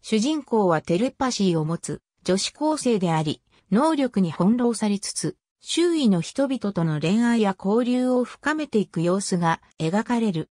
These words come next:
現実世界はモノクロで描かれ、主人公の妄想の部分が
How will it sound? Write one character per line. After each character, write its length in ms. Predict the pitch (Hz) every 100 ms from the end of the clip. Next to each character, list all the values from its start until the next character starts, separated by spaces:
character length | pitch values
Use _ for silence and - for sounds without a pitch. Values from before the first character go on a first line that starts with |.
| _ _ _ -
現 240 | 208 320
実 280 | 330 320 -
世 140 | 320
界 260 | 311 285 202
は 120 | 175
モ 120 | 170
ノ 100 | 196
ク 140 | 254 285
ロ 120 | 262
で 140 | 240 -
描 260 | 170 196
か 160 | 202 196
れ、 180 | 165 - _ _
主 180 | - 175
人 280 | 240 330
公 240 | 311 226 202
の 120 | 160
妄 220 | 170 208
想 260 | - 262 254
の 120 | 247
部 140 | 226
分 220 | 214 208 170
が 240 | 160 160